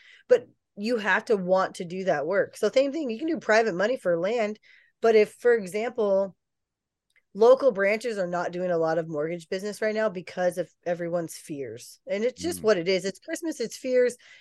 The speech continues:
Speaker 1: Everybody's just excited that they can finally go see each other for Christmas. It's just not on the radar right now.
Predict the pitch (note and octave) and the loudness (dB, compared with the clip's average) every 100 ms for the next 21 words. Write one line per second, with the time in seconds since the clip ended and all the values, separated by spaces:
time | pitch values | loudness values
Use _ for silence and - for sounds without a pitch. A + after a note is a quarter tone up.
0 | - B3+ C#4 C4 A3 A#3 A3 - F#3+ G#3+ | -2 0 2 0 -2 -6 -6 -2 -2 -2
1 | G3+ F#3+ G3 F#3+ - G3+ G3+ F#3 F#3+ - | -4 -2 -4 -4 -2 -2 -2 0 -2 -2
2 | F#3 G3 - G3+ F#3+ G3+ - G3+ A3 G#3 | -10 -6 -2 -2 -2 -6 -4 -4 -4 -6
3 | - A3+ A3+ B3+ A3+ A3+ B3 A#3 A3 E3+ | -4 -6 -6 -8 -2 0 2 0 -2 -2
4 | F#3 B3+ G#3 D#3 D3 B2+ C#3 C3+ | -2 2 2 2 0 -6 -8 -12